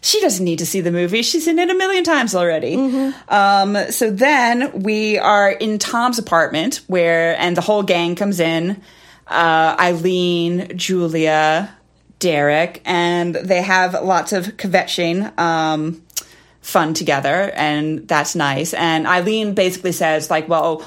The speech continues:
Speaker 1: when Rebecca gets here, I'm gonna put, put my foot down. I love the show we have, and, you know, I don't, you know, we're not gonna change it anymore."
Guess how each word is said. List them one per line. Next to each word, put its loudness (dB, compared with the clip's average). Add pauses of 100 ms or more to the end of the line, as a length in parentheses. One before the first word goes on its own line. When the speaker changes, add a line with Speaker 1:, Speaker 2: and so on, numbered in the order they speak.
Speaker 1:
when -2
Rebecca 0
gets -4
here, 0
I'm -2
gonna -2
put, -2 (280)
put -2
my 0
foot -4
down. 2
I 4
love 0
the -4
show -2
we -4
have, -2 (240)
and, 0
you -4
know, 0 (260)
I 4
don't, -2
you -4
know, 0
we're 0
not 0
gonna -2
change -4
it -2
anymore." -6